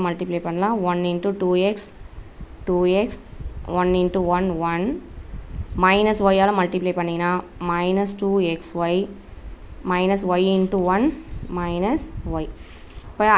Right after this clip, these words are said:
ஐ எக்ஸால் multiply பண்ணுங்க, மைனஸாலே multiply பண்ணுறோம். ஐ x into two x minus two ஒய் எக்ஸ் ஸ்கொயர். இங்க minus into plus minus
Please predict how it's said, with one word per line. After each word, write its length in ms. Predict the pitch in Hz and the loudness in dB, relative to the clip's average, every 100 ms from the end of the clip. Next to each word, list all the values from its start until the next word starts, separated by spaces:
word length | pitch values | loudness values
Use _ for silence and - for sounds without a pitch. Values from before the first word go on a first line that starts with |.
| 180 | 6
ஐ 40 | 196 | 4
எக்ஸால் 260 | 190 202 196 190 | 4 2 2 2
multiply 320 | 175 190 180 | 0 0 0
பண்ணுங்க, 220 | 180 190 330 233 | 2 4 6 6
மைனஸாலே 460 | 190 190 190 180 190 | 6 4 4 2 2
multiply 280 | 170 170 170 165 | 0 -2 -4 -4
பண்ணுறோம். 240 | 160 160 - - - - - - 175 | -4 -6 -14 -20 -20 -20 -20 -2 2
ஐ 40 | 196 208 | 4 4
x 160 | 208 - | 4 2
into 180 | 190 202 202 | 2 2 0
two 100 | 202 196 196 | 2 4 6
x 200 | 226 254 - - - - - 175 | 4 0 -6 -10 -20 -20 -6 -2
minus 420 | 180 190 202 208 - - - - - | 2 2 2 0 -4 -10 -20 -20 -2
two 100 | 214 214 | 2 4
ஒய் 180 | 196 214 277 285 - - - - - 165 | 4 4 0 -4 -16 -20 -20 -20 -8 -6
எக்ஸ் 180 | - 196 | -2 -2
ஸ்கொயர். 400 | 190 180 175 196 214 - - - - | 0 0 2 2 0 -10 -20 -20 -4
இங்க 140 | 185 185 | 0 2
minus 260 | 180 185 196 196 | 2 2 2 0
into 140 | 185 190 | 0 0
plus 180 | 185 185 196 175 | -2 -2 -6 -6
minus 400 | 175 180 202 254 | -2 0 0 0